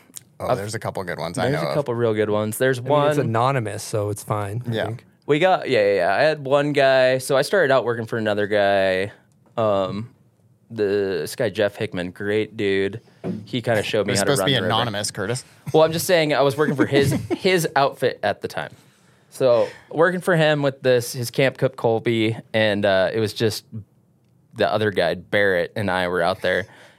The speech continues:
Speaker 2: And this guy came on, like, a blog trip where it's, like, some blog guy brings out a bunch of guests for, like, two, two or three trips. And this guy stayed for a double. So we'll do ten days, three camps in that ten days. And he stayed for whatever it is, seven or eight of the days. And, uh,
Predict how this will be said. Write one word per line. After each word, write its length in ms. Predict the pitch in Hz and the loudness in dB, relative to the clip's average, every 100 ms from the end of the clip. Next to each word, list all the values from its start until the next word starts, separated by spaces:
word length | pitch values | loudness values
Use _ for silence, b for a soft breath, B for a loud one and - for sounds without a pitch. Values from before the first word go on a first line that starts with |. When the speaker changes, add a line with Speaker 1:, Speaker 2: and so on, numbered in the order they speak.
| B | B
Speaker 2:
And 180 | 117 120 | -2 -2
this 100 | - | 0
guy 200 | 135 131 | 2 0
came 260 | 147 131 | 0 0
on, 140 | 127 117 | 0 0
like, 240 | 113 110 | 0 0
a 100 | 104 | -2
blog 640 | 92 104 101 95 92 92 85 _ _ | -4 -2 0 2 0 -2 -10 _ _
trip 400 | - - 101 101 | -6 -2 0 0
where 100 | 104 | -2
it's, 160 | 95 - | -2 -2
like, 140 | 92 | -4
some 220 | - 95 87 _ - | -6 -10 -12 _ -4
blog 280 | 101 92 92 | -2 -2 -2
guy 120 | 73 | -6
brings 340 | 76 92 95 90 | -4 -4 -4 -4
out 180 | - - | -4 -8
a 80 | - | -8
bunch 240 | 90 87 76 | -6 -6 -8
of 60 | |
guests 400 | 58 64 - - _ _ | -8 -8 -10 -14 _ _
for, 140 | - 101 | -2 0
like, 220 | 85 - | 0 -4
two, 240 | - 107 98 _ _ _ - | -8 -6 -8 _ _ _ -2
two 140 | 127 | 0
or 80 | 110 | 0
three 220 | 110 98 | 0 -4
trips. 400 | - 107 - - B B B | 0 -2 -2 -8 B B B
And 120 | 117 | -2
this 120 | 120 - | 0 2
guy 120 | 117 | 0
stayed 240 | - 110 104 | 2 -2 0
for 80 | |
a 80 | 95 | -2
double. 280 | 82 90 120 | -2 0 -2
So 160 | - 113 | -2 -2
we'll 120 | 104 | 0
do 200 | 107 101 | 0 -2
ten 260 | - 127 | -2 -2
days, 260 | 117 110 98 | 2 0 0
three 180 | - 104 | -6 -6
camps 340 | 104 98 104 | -4 -4 -4
in 60 | 95 | -4
that 160 | 85 | -4
ten 200 | - 104 | -4 -4
days. 260 | 98 95 101 | 0 0 -2
And 100 | 98 | -6
he 160 | 98 95 | -8 -8
stayed 300 | - 87 85 | -6 -8 -6
for 300 | 82 78 80 b b b b | -6 -6 -8 b b b b
whatever 220 | 98 90 | -2 -2
it 80 | 90 | -2
is, 100 | 90 | -4
seven 220 | - 98 | -4 -4
or 80 | 98 | -2
eight 100 | 90 | -2
of 40 | 95 | -4
the 60 | |
days. 320 | 82 78 117 - B B B B B B B | -2 -2 -2 -6 B B B B B B B
And, 280 | 131 120 113 | 0 0 2
uh, 280 | 110 101 92 | 2 2 0